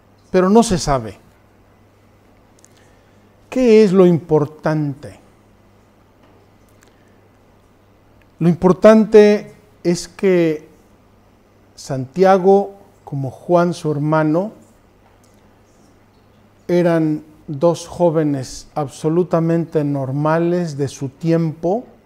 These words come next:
que tenían un temperamento fogoso, no sé si esto es una coincidencia totalmente inadvertida,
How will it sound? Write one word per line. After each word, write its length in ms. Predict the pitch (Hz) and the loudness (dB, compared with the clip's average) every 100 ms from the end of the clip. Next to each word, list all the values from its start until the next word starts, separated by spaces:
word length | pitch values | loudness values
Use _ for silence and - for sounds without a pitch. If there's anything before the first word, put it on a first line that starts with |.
| _ _ _ _ _ _ _ _ _ _ _ _ _ _ _ _ _ _ _ | _ _ _ _ _ _ _ _ _ _ _ _ _ _ _ _ _ _ _
que 140 | - 165 | -6 -2
tenían 480 | 170 180 196 196 | 2 4 6 6
un 140 | 202 196 | 4 4
temperamento 1200 | 185 165 160 156 160 175 175 - 165 156 151 - | 2 4 4 4 4 2 0 2 4 6 2 -6
fogoso, 1000 | - - 151 135 160 170 - 156 170 - - _ _ - | -12 -2 -2 2 0 0 -2 0 0 -4 -18 _ _ -6
no 140 | 143 | -6
sé 180 | 139 151 | -4 -6
si 180 | - 147 | -4 -6
esto 200 | 135 147 | -6 -8
es 140 | - | -4
una 200 | 151 147 | -4 -4
coincidencia 1200 | - 135 127 - 139 147 147 143 - 147 135 117 - - _ - - 147 - 269 - - - - - - - - - | -4 -6 -6 -6 -4 -2 -2 -4 -4 -2 -2 -4 -12 -20 _ -20 -20 -20 -20 -20 -20 -20 -20 -20 -20 -20 -20 -14 -8
totalmente 1080 | 139 - 156 151 156 156 143 - 147 147 175 | -4 0 0 0 0 -2 -2 0 0 0 -2
inadvertida, 1400 | 151 147 143 127 139 127 - - 180 156 160 - - | -2 0 -2 -4 -4 -6 -10 -6 -4 2 2 0 -8